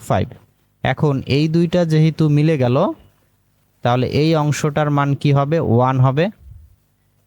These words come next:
আর আমরা জানি মাথা যা হয় সেটাই হলো অ্যান্সার,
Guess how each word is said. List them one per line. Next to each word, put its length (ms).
আর 160
আমরা 240
জানি 180
মাথা 300
যা 100
হয় 160
সেটাই 300
হলো 200
অ্যান্সার, 400